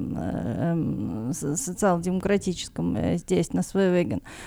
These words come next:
Там был прямо вот про политику, а здесь, здесь, э, б-, как бы лё-, лёгкий флёр <laughs> был. Нет, это не то чтобы про б-, архаику и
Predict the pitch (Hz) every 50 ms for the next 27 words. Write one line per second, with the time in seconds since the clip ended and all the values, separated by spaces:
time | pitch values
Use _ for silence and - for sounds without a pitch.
0 | - - - 208 233 269 262 254 254 247 - 233 233 240 247 247 233 220 208 208
1 | - - 196 - - 180 190 196 240 262 - 220 208 - - 208 196 185 180 -
2 | 190 185 175 - - 220 240 233 190 190 196 247 262 262 - - 247 247 233 226
3 | 220 220 202 202 214 214 208 208 208 208 202 196 - - 208 226 208 202 220 214
4 | 208 214 208 214 214 254 262 226 - - - 226 - - - 226 220 240 254 240
5 | 185 165 175 208 240 - - - - - 226 214 - - - 233 220 226 - -
6 | - 233 220 214 196 208 226 226 214 208 202 208 - - - - - - - -
7 | - - - 233 269 302 370 392 381 392 381 339 302 - - 330 330 330 330 320
8 | 320 311 311 311 311 294 - - 302 302 - - - 302 269 269 277 254 294 -
9 | 277 269 254 247 247 240 240 233 226 214 233 226 226 226 220 220 226 220 220 -
10 | - - 247 240 233 226 220 220 214 - - - 220 214 208 208 208 208 208 202
11 | 202 202 196 196 196 196 190 196 190 190 185 185 190 190 185 185